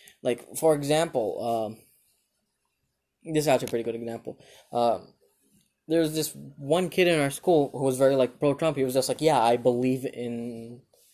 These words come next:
I believe in him. I believe in his politics. I believe in what he's trying to do." And that kid got bullied and hated on so much ju-, just because he said that he liked Trump.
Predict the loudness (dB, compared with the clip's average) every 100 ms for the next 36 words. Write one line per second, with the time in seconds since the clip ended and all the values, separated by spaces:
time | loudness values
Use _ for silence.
0 | _ _ _ _ _ 0 2 2 0 -2
1 | -4 -2 -2 -2 -4 -4 -4 -6 -6 -2
2 | -2 -2 -6 -6 -6 -8 -6 -6 -4 -8
3 | -6 -8 -8 -12 -16 -14 -6 -6 -4 -2
4 | -2 0 4 4 4 -4 -20 -20 -20 _
5 | -6 -4 -4 -6 2 2 2 0 2 0
6 | 2 6 6 4 -2 -6 2 4 4 2
7 | 0 4 4 4 0 0 -2 -2 0 0
8 | 0 2 4 4 0 -6 -4 2 2 4
9 | 0 -2 0 0 0 2 0 0